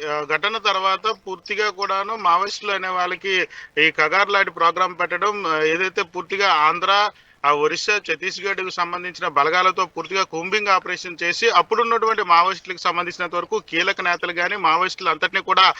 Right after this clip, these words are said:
ఆంధ్రప్రదేశ్లో ఉన్నటువంటి ప్రాంతాలన్నింటినీ కూడా జల్లెడ పెట్టినటువంటి పరిస్థితి. ఆంధ్రప్రదేశ్కు సంబంధించినంత వరకు కూడా కీలకంగా పదకొండు మండలాలకు సంబంధించినంత వరకు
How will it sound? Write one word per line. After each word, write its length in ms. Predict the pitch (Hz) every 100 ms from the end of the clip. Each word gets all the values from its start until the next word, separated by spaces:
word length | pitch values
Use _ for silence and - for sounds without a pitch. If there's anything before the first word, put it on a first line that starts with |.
| - - -
ఆంధ్రప్రదేశ్లో 600 | 175 240 233 226 220 214
ఉన్నటువంటి 360 | 208 202 202
ప్రాంతాలన్నింటినీ 800 | 196 175 190 208 196 196 208 214
కూడా 180 | 208 202
జల్లెడ 340 | 165 175 185
పెట్టినటువంటి 420 | 185 175 180 175 165
పరిస్థితి. 320 | 170 240 196
ఆంధ్రప్రదేశ్కు 500 | 196 220 220 214 208
సంబంధించినంత 540 | 208 196 196 208 196
వరకు 140 | 196 240
కూడా 140 | -
కీలకంగా 460 | - 202 220 240 240
పదకొండు 420 | 180 190 247 240
మండలాలకు 460 | 226 220 254 254
సంబంధించినంత 560 | 226 220 226 220 226 214
వరకు 300 | 208 220